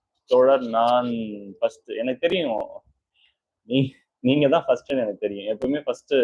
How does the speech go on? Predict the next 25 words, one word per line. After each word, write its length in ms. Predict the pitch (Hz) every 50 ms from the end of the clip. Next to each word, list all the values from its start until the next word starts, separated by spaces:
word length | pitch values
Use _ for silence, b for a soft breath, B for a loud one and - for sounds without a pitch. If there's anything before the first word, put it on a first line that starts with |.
| 107 101 95 95
லைக் 240 | 101 107 113 110 113
உங்ககிட்ட 380 | 107 104 104 101 98 - -
எனக்கு 220 | 135 107 98 98 98
வந்துருது. 280 | 98 98 - 92 104
ரொம்ப, 220 | 104 101 101 104 104
ரொம்ப 220 | 107 107 110 113
சந்தோஷம். 600 | 110 - 107 104 107 110 110 104 - 120 123 120 _ _ _ _ _ _ _ _ _ _ _ _ _
நான் 120 | 98 98
ரொம்ப 220 | 101 104 107 110 117 113 107 104 101 95 90 87 87 85 85 85 85 87 -
கடமைப்பட்டிருக்கேன் 760 | 104 104 117 123 127 120 - 107 92 - 104 92 - 107 104
உங்களுக்கு. 400 | 101 101 98 95 - 123 135 147 _ _ _ _ _ _ _ _ _ _ _ _ _ _ _ -
எப்படி 220 | 117 131 135 156
இருக்கீங்க? 280 | 147 135 - 131 117 113
நல்லா 200 | 110 113 120 127
இருக்கீங்களா? 400 | 131 131 127 113 107 110 117 117
சாப்பிட்டீங்களா? 500 | - 120 123 107 - 127 117 110 110 113 117 - - _ _ -
சண்டே 220 | 113 123 135 139
என்ன 180 | 127 117 117 117
ஸ்பெஷல்? 540 | - - - 110 - - - 113 117 - _ _ _ _ _ _ _ _ _ _ _ _
எப்படி 240 | - 113 117 135 139 -
போயிட்டு 280 | - 127 127 127 -
இருக்கு? 320 | 113 - - 117 120 - - _ _ _ _ _ _ _ _ _ _ _ _ _ _ _ _ _ _ _ _
என்ன 200 | _ - 117 135
ஸ்பெஷல் 360 | 127 - - 123 117 - 139 131
இன்னைக்கு? 380 | 127 120 110 101 - 113 117